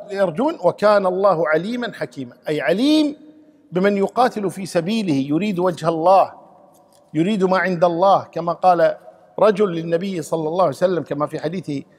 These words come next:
أبي موسى الأشعري، قال: "يا رسول، الرجل يقاتل حمية، والرجل يقاتل شجاعة،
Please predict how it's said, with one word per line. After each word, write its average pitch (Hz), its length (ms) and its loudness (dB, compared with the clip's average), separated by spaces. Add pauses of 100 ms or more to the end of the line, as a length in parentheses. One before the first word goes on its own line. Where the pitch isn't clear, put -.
(280)
أبي 151 140 -4
موسى 175 240 -2
الأشعري، 185 560 0 (480)
قال: 175 180 6
"يا 190 100 4
رسول، 180 220 -2
الرجل 175 380 -2
يقاتل 170 480 -2
حمية، 160 520 -6 (120)
والرجل 170 380 0
يقاتل 165 480 -2
شجاعة، 147 580 0